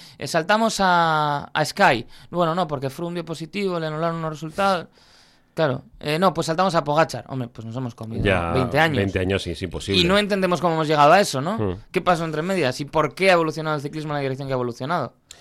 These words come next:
Speaker 2: Bueno, hemos pasado este mal trago.
Speaker 1: Sí.
Speaker 2: Lo, lo teníamos que hacer.
Speaker 1: A
Speaker 2: Lo
Speaker 1: mí
Speaker 2: de-
Speaker 1: es una época que me fascina, ¿eh?
Speaker 2: Sí, sí, sí. Y, y, y es cierto, ¿eh? Eh,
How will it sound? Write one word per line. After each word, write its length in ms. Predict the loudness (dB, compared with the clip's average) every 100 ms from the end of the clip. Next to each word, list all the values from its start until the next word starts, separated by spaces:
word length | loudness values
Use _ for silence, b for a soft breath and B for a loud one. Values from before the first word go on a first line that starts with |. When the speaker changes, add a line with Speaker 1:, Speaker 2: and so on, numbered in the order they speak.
| B 2
Speaker 2:
Bueno, 200 | 2 4
hemos 220 | 4 4
pasado 240 | 4 4 2
este 140 | 0
mal 160 | -4 -2
trago. 320 | 0 -2 -4
Speaker 1:
Sí. 220 | -12 -6
Speaker 2:
Lo, 120 | 0
lo 200 | 4 4
teníamos 340 | 4 6 4 2
que 60 |
hacer. 320 | 0 0 0 -2 0
Speaker 1:
A 40 | 6
Speaker 2:
Lo 60 |
Speaker 1:
mí 40 | 6
Speaker 2:
de- 40 |
Speaker 1:
es 60 | 6
una 100 | 4
época 180 | 4 4
que 40 |
me 100 | 0
fascina, 460 | -2 -2 0 2 0
¿eh? 40 |
Speaker 2:
Sí, 420 | 4 6 6 2
sí, 280 | 0 0 0
sí. 440 | -2 -4 -6 -10 -12
Y, 40 | -14
y, 160 | -16 _ _ -12 -4
y 140 | 0
es 100 | 2
cierto, 320 | 4 4 6 4
¿eh? 400 | 4 4 4
Eh, 80 | 2